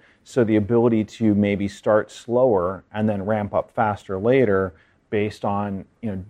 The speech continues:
the data science behind it, the predictive modeling that you can do. And here's the thing, if you're skeptical about this, if you think like, "Oh, you know, maybe that's a, we're not there yet,"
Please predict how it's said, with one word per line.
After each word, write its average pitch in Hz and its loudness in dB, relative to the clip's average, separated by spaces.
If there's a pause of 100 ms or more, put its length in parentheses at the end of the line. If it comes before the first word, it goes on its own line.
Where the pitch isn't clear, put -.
(120)
the 104 0
data 104 2
science 143 2
behind 95 -4
it, 85 -4
the 90 -12
predictive 101 -2
modeling 101 2
that 87 -6
you 98 -2
can 92 -8
do. 120 0 (340)
And 127 -4
here's 170 -2
the 123 -6
thing, 165 -2
if 110 0
you're 139 0
skeptical 127 0
about 90 -2
this, 92 -8
if 95 -6
you 110 0
think 117 0
like, 107 2
"Oh, 120 4
you 117 -2
know, 110 2
maybe 113 2
that's 107 0
a, 110 0 (140)
we're 117 0
not 101 -2
there 107 2
yet," 104 2